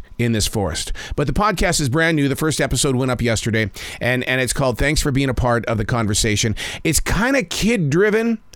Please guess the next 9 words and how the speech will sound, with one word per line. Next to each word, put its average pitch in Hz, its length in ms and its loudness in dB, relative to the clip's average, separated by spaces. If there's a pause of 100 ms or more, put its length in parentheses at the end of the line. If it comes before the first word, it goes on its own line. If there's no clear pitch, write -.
(300)
but 147 100 2
I 170 120 2
think 226 340 0
as 180 200 2
adults, 160 680 0 (380)
we 151 140 2
still 180 280 2
love 147 240 2
storytelling. 107 840 0